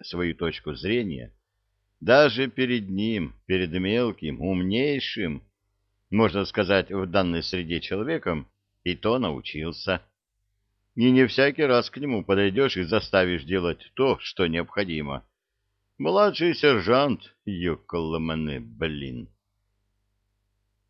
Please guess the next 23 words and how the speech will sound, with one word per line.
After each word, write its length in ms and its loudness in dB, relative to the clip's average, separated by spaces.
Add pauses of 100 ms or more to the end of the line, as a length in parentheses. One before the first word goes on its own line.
Направляясь 880 4
в 140 -4
свой 320 0
новогодний 600 0
наряд 540 0 (120)
в 100 -20
парк, 480 0 (480)
Мудрецкий 840 2
особо-то 580 0
и 80 2
не 140 0
переживал. 840 -4 (760)
Ну, 240 2
что 260 2
у 60 2
них 180 0
там 220 2
сейчас 420 -2
будет, 480 -12
у 120 2
офицеров? 600 -6 (420)
Очередная 840 2
попойка. 800 0